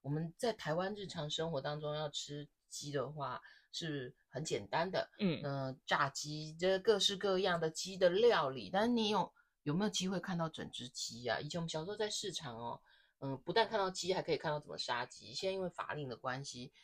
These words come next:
Speaker 1: 就是你，你，你有没有看过整只鸡这样子哈？在这一本书里面啊哈，你可以对鸡的种种，而且它画得很，这个图很，很不错，你可以好好仔细去欣赏各式各样的鸡哦。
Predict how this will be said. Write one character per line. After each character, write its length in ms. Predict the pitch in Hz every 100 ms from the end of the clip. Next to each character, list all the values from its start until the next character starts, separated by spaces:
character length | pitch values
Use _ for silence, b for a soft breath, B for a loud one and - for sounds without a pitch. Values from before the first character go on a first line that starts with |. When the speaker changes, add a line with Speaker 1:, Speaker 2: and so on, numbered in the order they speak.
| b
Speaker 1:
就 100 | -
是 140 | 277 262 B B
你， 240 | 240 285 -
你， 160 | 240
你 140 | 226 254
有 120 | 233
没 120 | 175
有 80 | 180
看 240 | - 202
过 120 | 175 160
整 200 | - -
只 180 | 117 113
鸡 320 | - 101 110
这 100 | 113
样 180 | - 120
子 160 | 82
哈？ 120 | 110 -
在 140 | 214
这 160 | 202 196
一 80 | 202
本 200 | - 120
书 440 | - - 156 156
里 180 | 131 -
面 340 | 151 135 82
啊 200 | 71 - 131
哈， 180 | - - b b
你 120 | 135 -
可 180 | 165
以 100 | 160 123
对 320 | 160 127 - b _
鸡 180 | - 208
的 120 | 175
种 280 | - 139 160
种， 160 | 151
而 100 | 101
且 200 | 156 165
它 240 | 147 170 170 b b -
画 160 | 196
得 280 | - 143 135 b b b
很， 420 | - 160 110 - -
这 80 |
个 100 | - -
图 320 | - 120 131
很， 240 | - - -
很 220 | - 95
不 100 | 107
错， 300 | - 120 - b b
你 80 | 131
可 140 | 180
以 40 | 156
好 300 | - 131 165
好 160 | 135
仔 180 | 120 107
细 140 | - 151
去 140 | 147
欣 480 | - - 147 147 151
赏 320 | - 62 -
各 140 | - 120
式 240 | - -
各 200 | - 110
样 240 | 82 95 -
的 120 | -
鸡 320 | - 92 92
哦。 100 | -